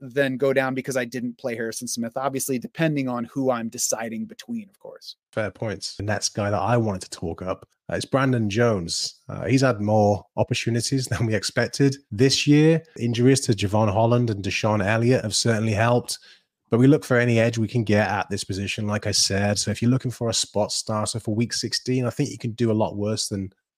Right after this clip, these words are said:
Speaker 2: than Jones. Clearly, we don't expect two interceptions every week like you. I prefer to look at that solid weekly floor, which is why I've got guys like,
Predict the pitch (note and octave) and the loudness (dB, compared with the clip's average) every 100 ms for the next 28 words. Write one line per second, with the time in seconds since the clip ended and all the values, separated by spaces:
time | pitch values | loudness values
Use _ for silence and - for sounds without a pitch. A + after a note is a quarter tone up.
0 | - A2 G2+ G2 G2+ A#2 A#2 - - C3+ | -6 -4 -4 -2 -2 -2 -4 -6 -2 4
1 | C#3 C3+ B2 B2 A2+ - - A#2 - - | 6 6 4 2 0 -2 -2 -2 -2 -2
2 | A2 G#2+ G#2 A#2 - - G#2+ G2 F#2+ G2 | -2 -2 -2 -2 -4 -6 -6 -4 -4 -2
3 | G2+ G2 G#2+ A2+ - _ _ _ A2 G#2 | -2 0 0 -2 -4 _ _ _ 2 2
4 | G2 - G#2 A2 G#2 G#2 - G#2+ G#2 G2 | 0 -2 0 2 0 -2 0 0 2 0
5 | G2+ G#2 A2 G#2 G#2+ G#2 - - G#2+ A2 | -2 0 0 0 0 -2 -2 -2 0 0
6 | G2 A#2 A2 - - A#2 A#2 A#2+ A#2 G#2+ | 0 0 0 -6 -6 0 2 2 0 -6
7 | G2 G#2 G#2+ G#2 G2 A#2 G2 - G#2+ G#2 | -8 -2 0 0 -2 0 -2 0 -2 -2
8 | G2+ G2+ G#2+ G#2+ G2+ | -2 -2 -2 -2 -2